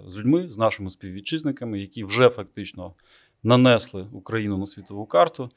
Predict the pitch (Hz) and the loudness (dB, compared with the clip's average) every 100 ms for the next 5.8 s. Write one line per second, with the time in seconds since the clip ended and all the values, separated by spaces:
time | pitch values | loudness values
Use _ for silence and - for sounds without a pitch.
0 | _ _ _ _ - 156 175 165 156 143 | _ _ _ _ 4 8 8 8 6 2
1 | 139 123 120 113 113 107 92 85 - 123 | 2 0 0 -2 -6 -4 -4 -6 -6 2
2 | 143 151 - 110 101 113 117 107 104 104 | 4 4 -2 -10 -8 2 2 4 -2 -6
3 | 98 92 - - 95 - 156 180 160 110 | -6 -10 -12 -12 -14 -6 0 0 -2 -12
4 | - 104 101 - 110 156 135 110 104 156 | -14 -12 -10 -8 -2 0 2 0 -2 -8
5 | - 113 110 101 113 151 - | -10 -6 -2 -2 -2 -8 -10